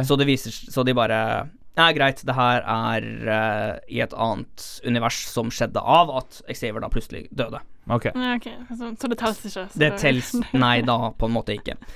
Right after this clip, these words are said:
Speaker 2: Nei, merkelig det der med, i hvert fall med X-Men og litt sånn der, eh, parallelle univers, eh, litt tidsreise,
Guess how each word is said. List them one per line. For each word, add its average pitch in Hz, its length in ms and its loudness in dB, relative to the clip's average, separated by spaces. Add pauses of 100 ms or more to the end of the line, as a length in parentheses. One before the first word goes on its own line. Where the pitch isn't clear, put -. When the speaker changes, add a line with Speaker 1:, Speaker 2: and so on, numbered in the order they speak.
(120)
Speaker 2:
Nei, 120 160 4
merkelig 139 480 4
det 120 100 6
der 131 140 6
med, 110 500 2
i 120 140 0
hvert 120 240 0
fall 113 80 -2
med 107 220 -2
X-Men 104 360 -2
og 104 60 -2
litt 110 160 -4
sånn 104 160 -2
der, 104 240 -4
eh, - 340 -12 (320)
parallelle 107 440 0
univers, 104 400 -4
eh, 107 340 -2
litt 110 160 -6
tidsreise, 110 640 -4